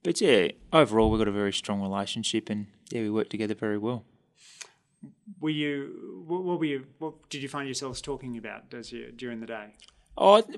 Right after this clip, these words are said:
Speaker 1: we, we sort of set ourselves goals where we want to be in a week's time and just break it down as to where we want to be. Um, try not to talk about food too much.
Speaker 2: Yes.
Speaker 1: Um, because, yeah, we, we don't get too much of that. Um, and just a little bit of the scenery and that, that we saw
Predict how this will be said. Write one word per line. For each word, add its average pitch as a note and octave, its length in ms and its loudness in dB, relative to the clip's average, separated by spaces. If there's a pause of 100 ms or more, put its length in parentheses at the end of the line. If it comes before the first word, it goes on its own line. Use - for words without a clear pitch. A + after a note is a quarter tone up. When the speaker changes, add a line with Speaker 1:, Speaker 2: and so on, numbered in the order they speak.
(120)
Speaker 1:
we, C4+ 220 0
we B3 140 4
sort D4+ 220 2
of B3+ 60 4
set G3 200 8
ourselves C#3 400 8
goals A2+ 360 6
where C3+ 120 8
we - 40 8
want A#2 160 6
to G#2+ 40 4 (100)
be G#2+ 80 6
in G#2 60 2
a G2 60 0
week's G2+ 280 0
time F#2 320 -2 (320)
and A#2 140 -2
just C3 180 -2
break A#2+ 240 6
it G2 100 -2
down G#2+ 300 0
as G2 100 -4
to G#2 220 -2 (160)
where B2 160 2
we A2+ 40 4
want G#2+ 240 2
to A2 80 -2
be. G#2+ 300 2 (500)
Um, G#2 440 -2 (100)
try D3 140 4
not C#3+ 140 2
to - 60 -20
talk A#2+ 180 2
about G#2+ 180 0
food A#2+ 260 0
too B2+ 160 -2
much. F3 300 -6 (240)
Speaker 2:
Yes. C3 260 0
Speaker 1:
Um, G#2 280 -2
because, - 580 2 (720)
yeah, G#2 280 4 (260)
we, A#2+ 220 0
we A#2+ 120 2
don't A2 180 2
get G#2+ 140 -2
too A2+ 180 0
much G#2+ 240 0
of G#2 100 -2
that. D#3+ 200 -2 (280)
Um, B2+ 420 0
and F3+ 80 0
just A3 160 0
a C3+ 60 4
little A#2 200 6
bit G#2+ 120 0
of G2 80 -2
the G2 60 -2
scenery G#2+ 500 2
and G2+ 80 0
that, G2 140 -2
that F#2 80 -10
we G#2 120 -6
saw G#2 440 -2